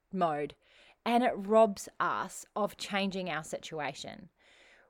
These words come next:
When we're able to stop blaming and we're able to accept responsibility,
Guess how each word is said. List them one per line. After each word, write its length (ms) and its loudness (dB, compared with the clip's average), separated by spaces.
When 320 4
we're 240 4
able 300 2
to 100 -6
stop 300 0
blaming 640 -2
and 260 -2
we're 160 -2
able 300 0
to 160 -6
accept 420 -4
responsibility, 1040 -2